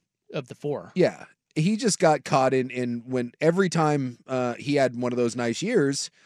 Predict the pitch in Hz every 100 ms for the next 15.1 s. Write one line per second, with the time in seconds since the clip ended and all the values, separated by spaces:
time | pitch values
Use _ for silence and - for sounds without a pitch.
0 | _ _ - 135 135 127 123 - _ _
1 | _ _ _ _ 196 165 147 165 156 175
2 | 190 180 214 - 175 120 123 160 180 180
3 | 180 139 196 247 - - - _ - 139
4 | 170 131 240 240 120 110 117 107 104 101
5 | 104 98 104 101 92 92 - 104 131 233
6 | 202 139 139 147 151 - 120 127 131 123
7 | 131 120 123 120 107 117 117 131 233 240
8 | 127 127 120 - - - - - - -
9 | 190 202 220 175 143 - 208 180 156 165
10 | 147 123 147 151 139 143 127 139 - 120
11 | 117 107 - 131 120 175 214 113 107 143
12 | 147 143 139 123 123 175 - 110 - 104
13 | 127 110 95 107 98 87 - 123 - 117
14 | 123 139 123 123 113 120 123 120 120 110
15 | 95